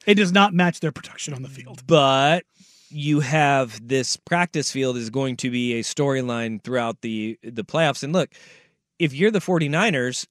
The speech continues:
Speaker 2: with the history of injuries that they have had with their key players, this is the worst case scenario as you're leading up to the biggest game of the year. And this is, like, just one of those distractions that you hear, you wanna have the distractionless week of preparation.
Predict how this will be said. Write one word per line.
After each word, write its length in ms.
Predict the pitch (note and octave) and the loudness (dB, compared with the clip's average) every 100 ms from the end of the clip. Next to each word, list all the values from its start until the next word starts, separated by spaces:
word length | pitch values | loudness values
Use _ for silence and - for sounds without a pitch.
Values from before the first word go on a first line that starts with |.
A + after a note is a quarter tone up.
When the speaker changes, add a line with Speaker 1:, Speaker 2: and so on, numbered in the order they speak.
| - | -8
Speaker 2:
with 160 | D3 | -6
the 80 | C3+ | -4
history 400 | A#2+ F3+ - F3 | -4 -4 -2 -2
of 80 | C3 | 0
injuries 300 | D#3 D#3 B2+ | 0 -2 -2
that 100 | B2+ | -4
they 160 | C3 B2+ | -2 -2
have 80 | |
had 260 | A2 D#3 D3 - - | -2 -2 -2 -4 -14
with 320 | A#2 C3+ - | -2 0 0
their 180 | C3+ A#2 | 0 -2
key 260 | - B2 | -4 -4
players, 500 | - F3 G#3+ C#3 C3 - _ _ _ _ | -2 0 2 0 -4 -10 _ _ _ _
this 320 | D#3 E3 G3+ | -2 2 2
is 220 | F3+ D#3+ | 2 -2
the 260 | - D3 D3 | -4 0 0
worst 320 | C3+ D3 - | 2 0 0
case 180 | D3+ C3+ | -2 -2
scenario 280 | C3+ C#3+ B2+ | -2 -4 -4
as 80 | A#2 | -4
you're 100 | B2 | -4
leading 240 | C3 A#2+ | -4 -4
up 100 | A#2 | -8
to 80 | A2 | -8
the 60 | |
biggest 240 | G#2 G#2 - | -10 -8 -8
game 160 | G2 | -8
of 80 | F2+ | -8
the 60 | E2+ | -10
year. 140 | D#2 - _ _ | -12 -18 _ _
And 180 | D3+ D#3 | 0 4
this 220 | F3+ F3 | 4 4
is, 160 | F#3 D3+ | 2 2
like, 200 | D#3+ C#3 | 2 2
just 200 | D3 - | -4 -4
one 160 | D3 | -4
of 80 | D3 | -4
those 160 | C#3 B2+ | -4 -6
distractions 640 | A2 - D3 C#3+ D3 C3 | -6 -2 0 0 -2 -4
that 140 | B2+ B2 | -2 -2
you 120 | A#2+ | -2
hear, 200 | B2 B2 | -2 -4
you 240 | A2+ A#2 | -6 -6
wanna 160 | C3 B2+ | -4 -4
have 180 | B2 A2 | -6 -6
the 80 | A2+ | -8
distractionless 760 | G#2+ - C3 A#2+ B2 A2+ - | -8 -6 -6 -6 -8 -8 -10
week 240 | A2+ A#2 A2 | -8 -8 -8
of 80 | |
preparation. 600 | - A2+ A#2+ D3 D3+ A#2+ | -8 -6 -2 -2 -2 -6